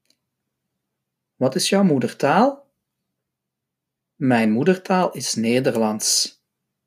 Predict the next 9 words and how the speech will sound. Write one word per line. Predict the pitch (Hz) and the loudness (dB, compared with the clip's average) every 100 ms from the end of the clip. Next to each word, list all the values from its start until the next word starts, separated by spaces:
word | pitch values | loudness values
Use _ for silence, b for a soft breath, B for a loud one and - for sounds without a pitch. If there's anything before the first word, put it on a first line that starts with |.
| _ _ | _ _
En | - 202 | 4 6
wat | 214 | 6
is | 202 - | 2 2
jouw | 127 117 | 4 4
moedertaal? | 113 107 107 - 160 214 277 269 _ _ _ _ _ _ _ _ _ _ _ _ _ _ _ | 2 0 -4 -2 0 0 -2 -6 _ _ _ _ _ _ _ _ _ _ _ _ _ _ _
Mijn | - 113 110 113 135 | -10 -6 -2 0 2
moedertaal | 131 135 - 123 123 117 | 2 2 2 2 4 2
is | 117 - | -2 -6
Frans. | - 151 110 104 - - _ | -4 -2 -2 -2 -4 -4 _